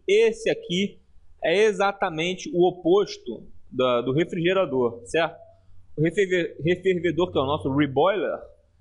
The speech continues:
que é um vaporizador que trabalha conectado ao fundo do quê? Como já lhes disse, da torre de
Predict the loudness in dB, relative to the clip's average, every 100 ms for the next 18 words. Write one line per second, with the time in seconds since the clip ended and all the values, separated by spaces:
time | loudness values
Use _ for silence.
0 | -20 -8 -2 -2 0 0 0 0 0 0
1 | -2 -4 -6 -4 -2 0 -2 -2 -4 -2
2 | -2 -2 -2 0 0 -2 -2 -2 -2 -2
3 | 0 0 -2 -14 -8 -2 0 0 -4 -6
4 | -4 -4 -4 0 4 4 2 -6